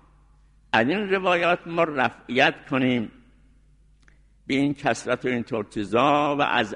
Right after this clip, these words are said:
اخبار تقیه و از قوله تعالی ولا تلقوا بأیدیکم الی التهلکه.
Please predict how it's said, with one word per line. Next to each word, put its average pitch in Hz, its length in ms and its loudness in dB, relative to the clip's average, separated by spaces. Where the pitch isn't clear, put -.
اخبار 131 520 0
تقیه 95 640 -4
و 117 100 -2
از 113 340 0
قوله 196 720 2
تعالی 139 720 -2
ولا 131 360 0
تلقوا 120 580 0
بأیدیکم 139 680 2
الی 135 120 -2
التهلکه. 101 760 -4